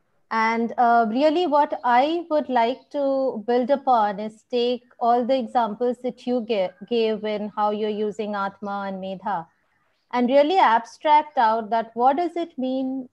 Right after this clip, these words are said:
what does technology need to solve for this practice to be there in each and every hospital around the world, yeah, and just not in healthcare institutions.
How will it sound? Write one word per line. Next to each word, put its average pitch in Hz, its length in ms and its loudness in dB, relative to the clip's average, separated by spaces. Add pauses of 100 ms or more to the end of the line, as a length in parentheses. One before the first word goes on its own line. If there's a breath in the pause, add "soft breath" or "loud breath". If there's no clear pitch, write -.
(400)
what 262 260 2
does 392 240 -2
technology 285 1000 -4 (120)
need 254 340 -4
to 269 100 -6
solve 208 480 -4 (800 soft breath)
for 254 320 6
this 294 320 -2
practice 214 920 -4
to 262 220 -2
be 254 180 -2
there 262 440 4
in 240 260 -4 (100)
each 277 260 -4
and 262 120 0
every 233 260 -2
hospital 214 600 -6
around 185 300 -4
the 185 80 -6
world, 165 300 -6 (140)
yeah, 214 240 -6
and 220 200 -6
just 285 200 -4
not 277 320 -2
in 269 160 -4
healthcare 226 480 -2
institutions. 254 840 -6